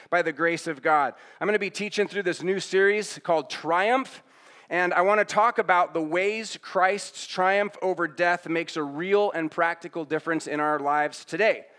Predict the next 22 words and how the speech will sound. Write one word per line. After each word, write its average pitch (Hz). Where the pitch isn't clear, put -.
Uh, 156
how 196
the 202
story 202
of 185
the 190
resurrection 185
can 180
serve 185
as, 160
as 151
a 156
grand 180
narrative, 160
as 156
the 151
big 196
story 175
in 202
which 202
we 190
find 185